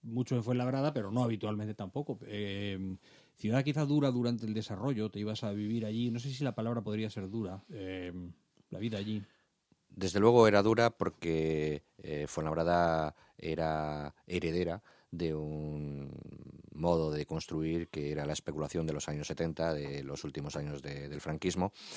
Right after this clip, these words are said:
Speaker 2: que, que dejó miles y miles de, de licencias que afortunadamente los nuevos ayun-, ayuntamientos democráticos en el año setenta y nueve consiguieron paralizar y convertir,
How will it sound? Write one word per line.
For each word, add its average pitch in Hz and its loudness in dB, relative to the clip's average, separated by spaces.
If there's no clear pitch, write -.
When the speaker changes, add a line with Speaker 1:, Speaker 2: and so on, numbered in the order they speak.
Speaker 2:
que, 71 -4
que 78 -2
dejó 78 2
miles 90 2
y 82 0
miles 82 0
de, 85 2
de 82 0
licencias 92 0
que 73 0
afortunadamente 76 -4
los 78 -2
nuevos 76 -4
ayun-, 73 -6
ayuntamientos 73 -6
democráticos 78 -4
en 71 -4
el 71 -4
año 73 -6
setenta 76 -6
y 76 -2
nueve 80 0
consiguieron 76 -6
paralizar 78 -2
y - -8
convertir, 78 0